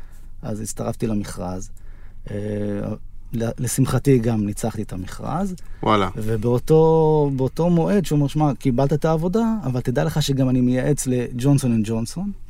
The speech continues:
Speaker 1: לחטיבת הראייה. אני מאוד אשמח אם אתה תציג לנו גם, אה, יש לנו, אה, פרויקט עכשיו, אנחנו מאוד אשמח אם, אם תציג, ואם אנחנו נאהב, אז, אה, תוכל לקבל גם את ה-,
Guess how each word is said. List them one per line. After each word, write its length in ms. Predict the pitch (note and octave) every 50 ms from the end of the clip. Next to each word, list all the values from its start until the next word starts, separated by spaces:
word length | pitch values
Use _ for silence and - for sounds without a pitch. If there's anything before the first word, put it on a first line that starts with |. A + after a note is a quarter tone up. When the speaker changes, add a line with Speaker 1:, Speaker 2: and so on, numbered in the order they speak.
| - -
Speaker 1:
לחטיבת 500 | - - B2+ - B2+ A2+ A#2+ B2+ A#2+ -
הראייה. 400 | A2 G#2 G#2+ G2+ G2+ G#2 A#2+ D3+ F#3+ G#3 - - - - - - - - - - - - - - - - - C3
אני 180 | C3 C3+ C#3
מאוד 220 | C#3 C#3+ D3 D3 C#3
אשמח 340 | C3 - D3 C#3+ C3+ C#3
אם 100 | C#3+ B2+
אתה 120 | B2 - C3+
תציג 400 | - B2 - - D#3 D3+ B2+ C3
לנו 300 | C3 C3 B2+ A#2+ A#2 A2
גם, 300 | A#2+ A#2+ A2 G2 F#2 E2+ - - - - - - - - - -
אה, 60 | A#2+ A2+ A2 G#2+ G#2 G#2+ G#2+ G#2 G2+ G2+ G#2
יש 140 | G2+ - -
לנו, 200 | A2 G#2 G2+ G2+ - B2+ - -
אה, 120 | G#2 G2 G2+ -
פרויקט 340 | - - A2 D3 D#3+ - F3+
עכשיו, 240 | - - F3+ E3+
אנחנו 180 | D3 A#2+ G#2 G2+
מאוד 200 | G2+ G#2+ G#2+ G#2
אשמח 300 | G#2 - A2+ G#2 - -
אם, 60 | G#2 G2 F#2 - -
אם 40 | A2 G#2 - -
תציג, 240 | - - G#3+ G3+ C#3 G#2+
ואם 200 | A#2+ C3 B2+ A#2
אנחנו 200 | A2 - - A2
נאהב, 400 | A2 A2 A2 C3 F3+ G3+ F#3 F3+ F3 E3+ - - - - - - - - - - - - - - -
אז, 340 | - B2 A#2+ A2+ G2 G2+ G#2+ A2+
אה, 440 | A2 G#2+ G#2+ G#2+ G#2 G#2 G2+ G2+ G2+ G2 - -
תוכל 200 | A2+ - - A2
לקבל 460 | A2+ - - A2 G#2 G#2 G2+ G#2 G2+
גם 160 | G#2+ G#2 G2+
את 160 | G2+ - -
ה-, 240 | G#2 G#2 G#2 G2+ -